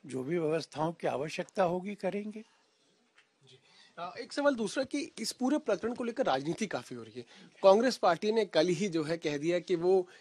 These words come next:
Speaker 2: इस पूरे आयोजन में हिस्सा नहीं लेंगे। वो ये कह रहे हैं कि आरएसएस और वीएचपी का ये पूरा कार्यक्रम है। वो ये भी कह रहे हैं कि इस पूरे कार्यक्रम को लेकर राजनीति की जा रही है, राजनीतिकरण किया जा रहा है, आ, राम मंदिर के उद्घाटन का।
Speaker 1: मैं बहुत सारे आरोपों का उत्तर इस समय नहीं देना चाहता।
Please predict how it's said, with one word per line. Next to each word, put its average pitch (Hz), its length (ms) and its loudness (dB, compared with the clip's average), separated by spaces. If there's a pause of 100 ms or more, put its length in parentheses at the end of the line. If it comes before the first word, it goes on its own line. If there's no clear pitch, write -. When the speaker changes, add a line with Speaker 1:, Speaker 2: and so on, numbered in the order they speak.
Speaker 2:
इस 170 120 -6
पूरे 185 380 4
आयोजन 156 400 2
में 170 540 -2
हिस्सा 135 340 -4
नहीं 151 160 0
लेंगे। 156 240 -2
वो 160 100 0
ये 160 100 0
कह 160 120 -8
रहे 160 100 -6
हैं 175 60 -6
कि 180 60 -4
आरएसएस 151 320 -2
और 156 100 -4
वीएचपी 139 420 -4
का 180 100 0
ये 151 100 2
पूरा 139 220 -4
कार्यक्रम 135 500 -4
है। 190 60 2
वो 185 120 0
ये 233 160 -2
भी 240 120 -2
कह 208 140 2
रहे 202 100 4
हैं 226 80 0
कि 247 100 -6
इस - 80 -8
पूरे 208 220 -2
कार्यक्रम 175 480 -2
को 196 120 -4
लेकर 196 300 0 (400)
राजनीति 185 420 4
की 220 140 -6
जा 196 140 2
रही 214 140 0
है, 233 140 -2
राजनीतिकरण 196 640 2
किया 170 240 0
जा 151 120 2
रहा 151 120 0
है, 170 100 -2 (280)
आ, 143 100 4
राम 151 240 4
मंदिर 151 260 -2
के 143 120 -4
उद्घाटन 123 340 -8
का। 117 160 -20 (880)
Speaker 1:
मैं 226 160 2
बहुत 233 220 2
सारे 254 280 -2
आरोपों 180 440 0
का 196 160 0
उत्तर 165 380 0
इस 147 120 -2
समय 123 280 -6
नहीं 98 180 -12
देना 85 280 -18
चाहता। - 580 -20